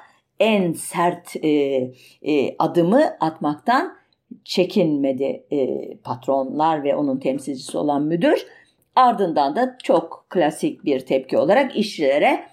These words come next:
sendikadan ayrılma baskısı yapmaya başladılar. Ee, işçiler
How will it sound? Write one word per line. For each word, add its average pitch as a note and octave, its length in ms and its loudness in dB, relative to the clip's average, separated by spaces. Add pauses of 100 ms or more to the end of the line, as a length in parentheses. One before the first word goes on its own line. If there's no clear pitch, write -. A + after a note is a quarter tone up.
(140)
sendikadan F3+ 680 0
ayrılma D#3+ 480 2
baskısı D3 400 -4
yapmaya B2+ 400 0
başladılar. C3+ 640 -2 (540)
Ee, G3+ 360 4
işçiler C#4 520 2